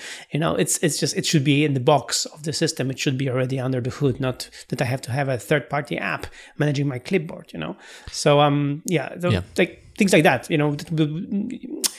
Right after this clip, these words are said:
Speaker 1: it would really be, be, be helpful. And, well, as you said, they might not really dazzle us. But, for example, another
Speaker 2: Mm-hmm.
Speaker 1: thing, just the last thing I wanna mention. So Siri, apart from the fact that Siri still cannot add stuff to Nozbe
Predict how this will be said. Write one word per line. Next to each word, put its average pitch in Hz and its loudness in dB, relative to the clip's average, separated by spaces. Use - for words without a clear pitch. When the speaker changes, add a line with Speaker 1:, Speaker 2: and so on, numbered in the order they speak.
Speaker 1:
it 151 -2
would 165 2
really 147 4
be, 135 2
be, 127 0
be 123 0
helpful. 135 0
And, 127 -4
well, - 0
as 196 6
you 220 2
said, 233 4
they 170 2
might 220 2
not 180 2
really 151 4
dazzle 143 2
us. 208 0
But, 208 2
for 254 6
example, 143 2
another 190 10
Speaker 2:
Mm-hmm. - 2
Speaker 1:
thing, 127 4
just - -2
the 170 2
last 180 4
thing 160 2
I - 4
wanna 147 2
mention. 139 2
So 156 2
Siri, 135 2
apart 165 4
from 240 4
the 233 4
fact 139 2
that 120 -4
Siri 170 4
still 180 2
cannot 143 0
add 156 2
stuff - 0
to - -2
Nozbe 127 -2